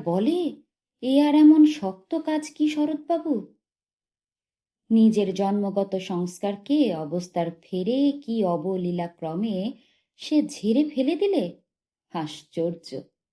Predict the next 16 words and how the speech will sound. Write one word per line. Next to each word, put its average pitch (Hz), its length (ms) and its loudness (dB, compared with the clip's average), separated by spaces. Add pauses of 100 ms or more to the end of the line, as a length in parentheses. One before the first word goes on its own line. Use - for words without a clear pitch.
(960)
সে 294 160 4
আবার 202 260 0
বলতে 160 320 -4
লাগলো, 143 360 -6 (920)
"চলতি 160 400 -2
কারবারটা 277 640 -2 (400)
পেয়ে 175 260 0
গেলাম, 139 280 -6 (480)
তার 135 240 -6
উপর 202 320 0
ওই 240 140 2 (440)
মেয়েটিও 262 540 4
আমাকে 247 420 0
নিকে 247 280 -2
করে 233 240 0
বসলো। 208 440 -4